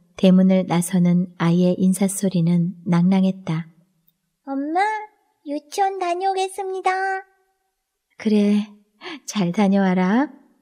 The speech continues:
Speaker 1: 신혜는 며칠째 가정부 손에 보내는 것이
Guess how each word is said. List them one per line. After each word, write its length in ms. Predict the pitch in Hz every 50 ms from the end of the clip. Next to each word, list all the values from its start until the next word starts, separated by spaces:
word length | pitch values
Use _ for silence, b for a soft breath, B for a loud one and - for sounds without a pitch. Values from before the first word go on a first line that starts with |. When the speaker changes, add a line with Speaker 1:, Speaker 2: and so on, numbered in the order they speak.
| _ _ _ _ _ _ _ _ _ _ _ _ _ _ _ _ _ _ _
Speaker 1:
신혜는 720 | - - - 226 208 208 202 196 202 196 190 175 165 - 180
며칠째 840 | 185 175 180 175 - 220 208 202 208 - - 180 170 165 165 180 - - - _ _ _ _
가정부 480 | _ - 202 185 190 202 196 196 196 214
손에 380 | 208 - 226 202 196 196 196 190
보내는 440 | 196 - 208 202 208 208 202 196
것이 600 | 190 - 175 175 - - 185 175 175 175 175 -